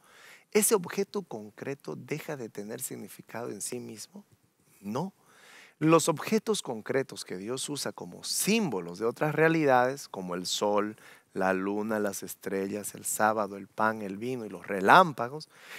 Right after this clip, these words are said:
aún continúan existiendo. De lo contrario, ¿cómo servirían como un recordatorio continuo de las realidades pasadas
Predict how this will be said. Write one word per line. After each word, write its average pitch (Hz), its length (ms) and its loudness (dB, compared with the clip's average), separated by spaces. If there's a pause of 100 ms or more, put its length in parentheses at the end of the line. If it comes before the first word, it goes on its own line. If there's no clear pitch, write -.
(120)
aún 196 520 6
continúan 143 760 -8
existiendo. 151 840 -10 (480)
De 101 80 -10
lo 101 100 -6
contrario, 104 840 -4 (580)
¿cómo 196 580 -4
servirían 143 760 -10
como 120 300 -12
un 139 80 -12
recordatorio 127 960 -8
continuo 98 1120 -8 (500)
de 101 120 -10
las 95 180 -8
realidades 107 960 -8 (340)
pasadas 104 960 -6